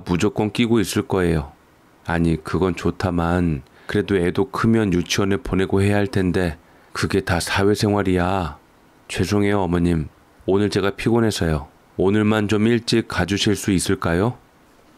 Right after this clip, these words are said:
제가 유기농 채소로 이유식을 안 만들었다고 잔뜩 화가 난 며느리는 이를 갈고서 꾹 참고 저를 가달라고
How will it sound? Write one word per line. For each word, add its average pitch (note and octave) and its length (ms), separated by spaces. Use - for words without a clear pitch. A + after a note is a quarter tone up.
제가 F#2 300
유기농 F2+ 480
채소로 E2 560
이유식을 F2 640
안 D2+ 120
만들었다고 D#2+ 960
잔뜩 D#2+ 500
화가 F#2 340
난 F2+ 220
며느리는 D#2 640
이를 F#2 340
갈고서 F#2+ 500
꾹 - 300
참고 E2+ 760
저를 E2+ 320
가달라고 D#2+ 920